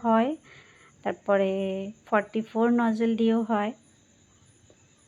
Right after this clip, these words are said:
কিংবা পাইপিং ব্যাগটা কেটে নিয়েও আপনারা করতে পারেন এই ধরনের ডিজাইন, কোনো সমস্যাই হয় না। পাইপিং ব্যাগের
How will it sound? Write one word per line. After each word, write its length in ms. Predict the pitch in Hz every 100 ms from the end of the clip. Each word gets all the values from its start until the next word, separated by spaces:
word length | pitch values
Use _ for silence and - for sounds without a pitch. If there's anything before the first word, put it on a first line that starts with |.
| _ _ _ _ _ _ _ _ _ _ _ _ -
কিংবা 320 | 226 208 202 196 208
পাইপিং 320 | 190 185 247 247
ব্যাগটা 440 | 226 226 - 220 214 220 - - _ _ _ -
কেটে 260 | 220 180 196 196
নিয়েও 220 | 208 247 254
আপনারা 300 | - 202 202 196
করতে 240 | 196 - 208
পারেন 220 | 196 196 196
এই 60 | 185
ধরনের 380 | 196 196 196 190 180
ডিজাইন, 400 | 196 190 196 254 349 _ _ _ _ _ _ _ _ _ _ _ _ _ _ _ _ _ _ - - - -
কোনো 160 | 277 285 285
সমস্যাই 460 | 220 220 220 247 247 226
হয় 200 | 208 196
না। 60 | 202 330 -
পাইপিং 320 | 202 202 226 214 214
ব্যাগের 340 | 202 208 208